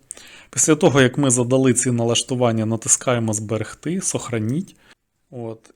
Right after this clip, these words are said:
І тут також є налаштування, це,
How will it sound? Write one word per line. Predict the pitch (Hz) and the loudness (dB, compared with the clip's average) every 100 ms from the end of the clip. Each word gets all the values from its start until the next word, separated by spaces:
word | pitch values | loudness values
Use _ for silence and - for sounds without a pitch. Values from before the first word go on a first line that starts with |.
| _ | _
І | 180 196 190 | -10 -8 -8
тут | - 185 175 | -6 -6 -4
також | 131 160 151 - | -4 -2 -2 -2
є | 139 139 | -2 -2
налаштування, | 123 120 117 - 165 165 202 196 175 151 156 | 0 0 -2 -4 -6 -2 0 0 -2 -4 -4
це, | - 143 123 131 - | -2 0 0 -2 -8